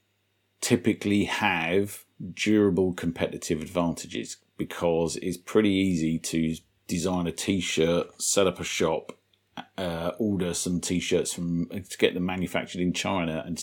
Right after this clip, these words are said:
to start selling them. It's pretty easy to set up a clothing business, basically. Uh, so what sort of durable competitive advantages might Next have?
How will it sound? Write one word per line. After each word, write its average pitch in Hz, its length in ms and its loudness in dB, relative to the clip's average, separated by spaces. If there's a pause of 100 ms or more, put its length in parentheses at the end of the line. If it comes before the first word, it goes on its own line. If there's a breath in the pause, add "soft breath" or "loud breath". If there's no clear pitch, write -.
to - 120 -2
start - 340 -2
selling 78 300 0
them. 64 200 -8
It's 87 120 -8
pretty - 280 4
easy 92 300 2
to 80 100 0
set 76 200 0
up 73 140 -8
a - 20 -20
clothing 71 440 0
business, - 500 -10
basically. - 600 -8 (1800)
Uh, 82 500 4
so 104 520 8 (800)
what 120 460 10
sort - 360 4
of 92 380 -2
durable 98 420 4
competitive - 640 -2
advantages 85 680 -2
might 85 440 0
Next - 380 -6
have? 78 640 -6